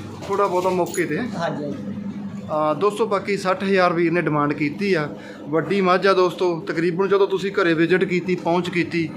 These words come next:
Speaker 1: ਤੁਹਾਨੂੰ ਖੁਦ ਜਿਹੜਾ ਨਜ਼ਰ ਆ ਜੂਗੀ। ਬਾਕੀ ਥਣਾ ਦੇ ਵੀਰ ਕਹਿੰਦਾ, ਬਾਕੀ ਵੀਰ ਜੀ ਥਣਾ ਦੀ ਬਿਲਕੁਲ ਓਕੇ
Speaker 2: ਹਾਂ,
Speaker 1: ਰਿਪੋਰਟ?
Speaker 2: ਬਿਲਕੁਲ ਓਕੇ ਵੀਰ ਜੀ।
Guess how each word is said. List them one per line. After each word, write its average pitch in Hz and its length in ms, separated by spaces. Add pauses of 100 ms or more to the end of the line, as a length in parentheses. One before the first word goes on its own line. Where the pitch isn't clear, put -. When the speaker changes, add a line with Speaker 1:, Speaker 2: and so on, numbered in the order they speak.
(360)
Speaker 1:
ਤੁਹਾਨੂੰ 175 240
ਖੁਦ 170 240
ਜਿਹੜਾ 165 480 (640)
ਨਜ਼ਰ 165 240
ਆ 160 100
ਜੂਗੀ। 180 360 (460)
ਬਾਕੀ 180 280
ਥਣਾ 190 300
ਦੇ 208 120
ਵੀਰ 202 200
ਕਹਿੰਦਾ, 208 280
ਬਾਕੀ 226 200
ਵੀਰ 240 120
ਜੀ 240 120
ਥਣਾ 208 260
ਦੀ 220 80
ਬਿਲਕੁਲ 226 380
ਓਕੇ 214 420
Speaker 2:
ਹਾਂ, 220 80
Speaker 1:
ਰਿਪੋਰਟ? 214 260
Speaker 2:
ਬਿਲਕੁਲ 226 240
ਓਕੇ 202 280
ਵੀਰ 185 100
ਜੀ। - 320